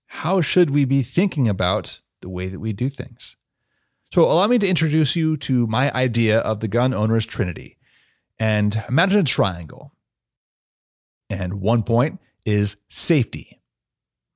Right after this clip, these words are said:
Another point is capability. And the third point is security. Safety, capability, and security, S C S.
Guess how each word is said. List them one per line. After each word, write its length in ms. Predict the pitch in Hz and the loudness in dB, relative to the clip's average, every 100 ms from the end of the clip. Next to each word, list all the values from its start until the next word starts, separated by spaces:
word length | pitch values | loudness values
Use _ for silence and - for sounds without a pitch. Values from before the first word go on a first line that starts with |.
| - | -6
Another 280 | 120 95 90 | 0 2 0
point 360 | 90 95 95 - _ _ _ | -2 -2 -2 -4 _ _ _
is 420 | 95 87 87 - _ _ - | -4 -4 -4 -8 _ _ -8
capability. 840 | - 113 - 147 131 107 - - _ _ _ _ _ | -4 -2 2 4 4 2 -6 -20 _ _ _ _ _
And 80 | 113 | -2
the 80 | 101 | 0
third 300 | - 202 - | 2 2 2
point 360 | 156 147 139 - _ _ _ _ | -2 0 -2 -10 _ _ _ _
is 440 | 98 95 95 - - _ _ _ _ | -2 0 -2 -6 -12 _ _ _ _
security. 920 | - - - - 113 90 - - _ _ _ _ _ _ _ _ | -16 -14 -10 0 0 0 -4 -16 _ _ _ _ _ _ _ _
Safety, 600 | - 127 139 151 151 156 _ _ _ | -4 0 0 0 -2 -4 _ _ _
capability, 840 | - 104 92 131 131 131 131 123 _ _ _ _ - | -4 -4 -2 2 2 2 0 -4 _ _ _ _ -6
and 160 | 101 90 | -4 -2
security, 600 | - - 110 90 - - | -4 -2 0 0 -4 -10
S 220 | - 135 | -2 -2
C 360 | - - 98 92 - | 0 -2 -2 -4 -4
S. 480 | 98 85 - - | -4 -4 -6 -6